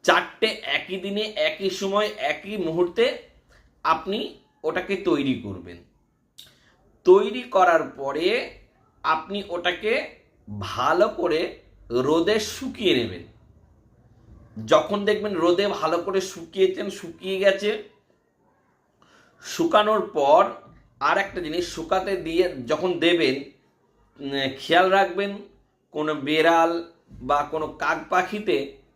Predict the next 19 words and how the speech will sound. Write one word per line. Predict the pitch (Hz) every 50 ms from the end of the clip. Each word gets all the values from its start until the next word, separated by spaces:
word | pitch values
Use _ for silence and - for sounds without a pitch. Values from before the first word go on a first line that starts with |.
| -
যাতে | 131 131 165 - - 190 175 -
খেয়ে | - - - 190 180 165
না | 143 135 123 110
নেয়, | 101 95 90 87 - - _ _ _ _ _ - _ _ _ -
কারণ | 160 165 170 170
অধিকাংশ | 165 170 170 196 - 208 208 202 190 202
দেখেছি | 180 175 185 170 190 185 185 - 185
ইঁদুরে | 180 175 170 165 160 170 180 185 180
নিয়ে | 175 180 180 180
পালিয়ে | 175 175 170 165 165 170 170 170
যায় | 165 170 165 165
বা | 160 160 160 156
কোনো | 156 - 165 165 175 175
কিছুতে | 175 180 170 175 - 170 175 170
খেয়ে | - 147 139 135 123
নেয়, | 120 127 143 170
এ | - - - 160 165
থেকে | - 185 175 185 180
আপনারা | 170 165 - 170 170 165 190 233